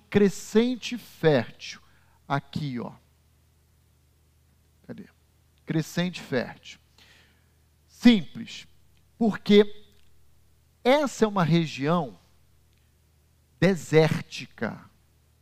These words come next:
E toda a região banhada por rios são regiões onde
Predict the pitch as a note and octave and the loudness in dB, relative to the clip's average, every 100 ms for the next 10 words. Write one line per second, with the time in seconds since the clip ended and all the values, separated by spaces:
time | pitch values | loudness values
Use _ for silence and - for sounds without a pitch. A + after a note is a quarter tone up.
0 | _ _ _ _ _ _ _ _ _ G3+ | _ _ _ _ _ _ _ _ _ 0
1 | G3 - - C4+ E4 D#4+ A#3 E3+ F3+ F3+ | 0 -2 -10 -4 -2 2 4 4 2 -2
2 | C#3 D#3+ F3 E3 C#3 F#3 D#3+ D#3+ G3 A3+ | -4 -4 -4 -4 -4 -2 -2 0 0 2
3 | D#3 D3 - D3+ G#2 C3 E3+ G#3 D3 G#2 | 2 0 -2 -8 -6 0 4 4 4 -6
4 | - - - - _ _ _ _ _ _ | -14 -20 -20 -20 _ _ _ _ _ _
5 | _ _ _ _ _ _ - G#3+ G#3+ D#3+ | _ _ _ _ _ _ 2 2 2 2
6 | F#3 C3+ D3 F3 G3 D3 G#2+ - - - | 0 -2 -6 -2 -2 -4 -8 -16 -20 -20
7 | _ F3+ F#3 G3+ E3+ E3+ - | _ -8 -6 -6 -10 -12 -14